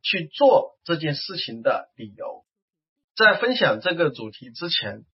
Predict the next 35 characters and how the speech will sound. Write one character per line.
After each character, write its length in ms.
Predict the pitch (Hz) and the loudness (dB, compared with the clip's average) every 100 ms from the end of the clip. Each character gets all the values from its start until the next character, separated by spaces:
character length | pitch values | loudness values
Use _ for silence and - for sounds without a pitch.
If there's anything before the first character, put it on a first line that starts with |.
| _ | _
啊， 180 | 117 107 | 2 4
我 80 | |
想 240 | 131 139 110 | 2 0 -4
给 140 | 107 | -8
大 180 | 110 120 | -8 0
家 160 | 127 123 | 2 2
分 240 | - 160 | 0 0
享 220 | 151 107 | 0 -2
一 40 | 107 | -4
个 280 | - 110 | -2 -2
真 260 | 104 143 151 | -2 -4 -4
实 180 | - 104 | -6 -8
的 140 | 107 | -10
故 220 | 110 135 | -8 -8
事。 340 | 131 - 117 - _ | -8 -8 -10 -12 _
这 120 | 165 | -6
是 120 | 185 | -2
我 280 | 165 113 - | 0 0 0
的 240 | 107 104 _ | -2 -4 _
一 80 | 127 | -12
个 160 | 120 127 | -2 -2
朋 260 | - 117 | -2 -6
友 300 | 135 139 - _ _ _ | 2 2 2 _ _ _
啊， 180 | - - | -10 -10
叫 160 | - 139 | 0 2
做 260 | 110 107 - | 2 -4 -2
张 300 | 147 147 160 | 0 2 0
丽。 240 | 170 135 _ _ _ _ _ | -4 -6 _ _ _ _ _
零 180 | 156 190 | -4 4
八 220 | 208 170 | 8 8
年 240 | 175 135 139 | 8 4 4
的 100 | 151 | 0
时 180 | - | -2
候 280 | 139 165 151 | -2 0 2
呢， 140 | 127 | 0